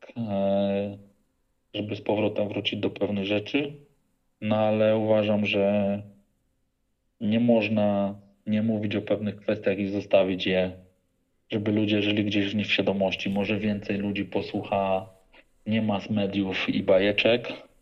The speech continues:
tylko właśnie twojego materiału w takich miejscach i bardziej otworzy oczy i zrozumie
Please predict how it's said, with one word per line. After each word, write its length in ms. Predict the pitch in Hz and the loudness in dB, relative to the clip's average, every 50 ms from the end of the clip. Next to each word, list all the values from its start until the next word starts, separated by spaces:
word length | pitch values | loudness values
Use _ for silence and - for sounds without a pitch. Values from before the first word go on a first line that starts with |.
| _ _ | _ _
tylko 340 | - 101 101 98 - - 101 | -4 -2 -2 -2 0 -2 0
właśnie 340 | 101 107 101 98 - - 95 | 2 2 2 2 0 -4 -8
twojego 360 | - - - 104 98 101 101 | -6 -2 -2 -2 0 0 -2
materiału 840 | 101 101 95 - - 117 104 101 98 95 95 92 95 95 92 92 - - - - - - - _ _ _ _ _ | 0 0 -2 0 -2 -2 0 4 4 4 4 4 2 0 -2 -4 -6 -14 -20 -20 -20 -20 -20 _ _ _ _ _
w 120 | _ _ | _ _
takich 340 | - - - - - 98 110 | 0 0 0 2 -2 -4 -2
miejscach 680 | 104 101 101 101 101 - - 98 95 95 - - - | 0 0 0 0 -2 -2 0 2 2 2 0 -6 -4
i 360 | - 98 95 95 98 95 95 95 | -2 -2 -2 0 -2 -2 -2 2
bardziej 360 | 101 104 95 95 104 101 95 | 4 4 4 4 4 2 0
otworzy 460 | 95 95 - - 101 95 98 104 - | 0 -2 -2 -2 0 0 0 0 2
oczy 300 | 98 98 98 - - 98 | 0 0 0 0 -2 -2
i 60 | 90 | -2
zrozumie 720 | 95 101 95 95 90 - 101 92 92 90 90 90 90 92 | 0 0 0 0 0 0 -2 -2 0 0 0 0 0 -2